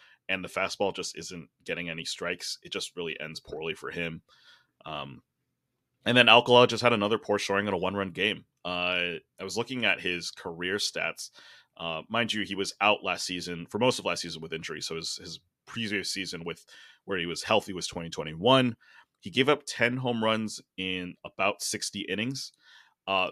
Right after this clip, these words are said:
through fourteen innings this season, he's given up four homers. So that's, like, a quarter of his workload, uh, in, um, in twenty twenty-one, and he's already given up four. So,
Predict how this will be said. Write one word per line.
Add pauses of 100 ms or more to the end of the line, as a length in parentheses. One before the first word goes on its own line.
(140)
through
fourteen (280)
innings
this
season,
he's
given
up
four
homers.
So
that's,
like,
a
quarter (480)
of (200)
his
workload, (280)
uh, (140)
in, (600)
um, (100)
in
twenty
twenty-one,
and
he's
already
given
up
four.
So,